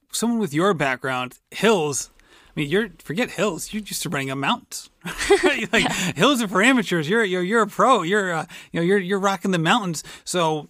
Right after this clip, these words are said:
Speaker 1: as you're getting ready for Boston, again, I say this tongue in cheek, 'cause obviously it's all relative. And, you know, the hills in Boston, especially if you're running, if you're redlining, like, going up even a moderate hill can, can, can push you,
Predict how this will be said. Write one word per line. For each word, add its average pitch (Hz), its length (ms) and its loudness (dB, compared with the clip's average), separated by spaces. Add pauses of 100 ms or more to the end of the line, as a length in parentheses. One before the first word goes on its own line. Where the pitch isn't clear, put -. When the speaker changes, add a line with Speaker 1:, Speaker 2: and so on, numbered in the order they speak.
(340)
Speaker 1:
as 247 260 0
you're 262 80 -2
getting 220 200 -2
ready 170 140 -4
for 156 100 -10
Boston, 127 440 -10
again, 175 220 0
I 143 60 -6
say 190 180 2
this 160 140 -4
tongue 143 220 -6
in 127 80 -10
cheek, 135 360 -8
'cause 147 180 -6
obviously 151 580 -4 (200)
it's 139 140 -6
all 156 240 -2
relative. 117 720 -8 (100)
And, 135 440 -2
you 147 140 -4
know, 139 60 -4
the 135 100 -8
hills 139 260 -2
in 139 80 -4
Boston, 131 400 -2
especially 175 340 -2
if - 60 -8
you're 147 100 -6
running, 147 280 -2 (200)
if 139 100 -8
you're 180 100 4
redlining, 147 680 0
like, 135 160 -6
going 151 280 0
up 143 200 -10
even 151 260 -8
a 143 40 -4
moderate 156 420 0
hill 127 160 -2
can, 135 200 -8
can, 135 320 -8
can 139 260 -10
push - 300 -6
you, 151 140 -12